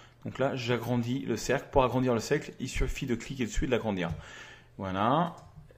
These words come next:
Par contre votre prochain cercle va être plus grand, donc là je ra-, je baisse juste, voilà, la taille de mes, euh, de mes, de mes petites, euh, spots. Et je fais ça parce que comme je vais synchroniser les retouches de cette photo sur mes autres photos,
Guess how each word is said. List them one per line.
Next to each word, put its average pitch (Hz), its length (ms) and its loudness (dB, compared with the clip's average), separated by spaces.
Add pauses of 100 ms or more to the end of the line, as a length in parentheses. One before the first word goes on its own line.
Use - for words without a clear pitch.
(320)
Par 113 160 0
contre 135 200 2
votre 117 160 4
prochain - 300 4
cercle 123 200 0
va 113 80 4
être 107 100 0
plus 117 120 -2
grand, 120 160 4
donc 123 160 0
là 117 140 2
je 113 140 -2
ra-, 104 260 -2 (200)
je 107 240 -2
baisse 113 420 0
juste, - 360 -10 (460)
voilà, 110 180 2
la 107 120 2
taille 120 240 2
de 110 140 0
mes, 98 320 -2
euh, 90 120 -2 (480)
de 107 140 -6
mes, 101 100 0 (340)
de 113 80 -4
mes 107 140 -2
petites, - 320 -10
euh, 98 360 0
spots. - 360 2 (420)
Et 117 60 2
je - 80 0
fais 160 120 8
ça 214 160 8
parce 180 180 8
que 165 100 4
comme 165 320 4
je 131 80 2
vais 143 100 6
synchroniser 165 960 6
les 123 100 2
retouches 131 360 0
de 123 40 -2
cette 139 200 2
photo 127 400 2 (320)
sur - 200 -2
mes 113 200 4
autres 170 140 4
photos, 143 400 4